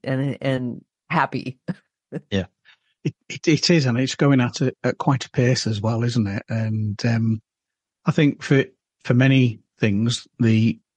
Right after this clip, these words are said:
Speaker 2: pandemic with covid opened up people's minds to lots of things,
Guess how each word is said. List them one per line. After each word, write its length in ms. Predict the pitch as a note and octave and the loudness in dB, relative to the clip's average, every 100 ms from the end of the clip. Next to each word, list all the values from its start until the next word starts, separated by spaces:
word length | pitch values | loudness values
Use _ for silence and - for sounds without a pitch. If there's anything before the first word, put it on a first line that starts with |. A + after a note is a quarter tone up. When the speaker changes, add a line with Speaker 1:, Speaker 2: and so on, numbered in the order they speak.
| _ _ _ | _ _ _
Speaker 2:
pandemic 640 | B2 A2 G2 B2 - - _ _ - | 2 2 2 0 -2 -8 _ _ -4
with 160 | G#2+ | -4
covid 520 | - A2+ A2 A2+ B2+ - _ _ _ _ _ _ _ _ _ C3 | 0 0 2 0 0 -6 _ _ _ _ _ _ _ _ _ 2
opened 360 | B2+ B2 A2+ | 2 2 2
up 120 | A#2 | 2
people's 380 | - A2+ A2+ G#2+ - | 0 0 -2 -6 -2
minds 380 | A2 A#2+ C#3+ - | 0 2 0 0
to 120 | G#2+ | -2
lots 260 | A#2 - | -2 -4
of 60 | C3 | -4
things, 480 | A#2+ A#2+ B2+ C3 | 0 2 2 0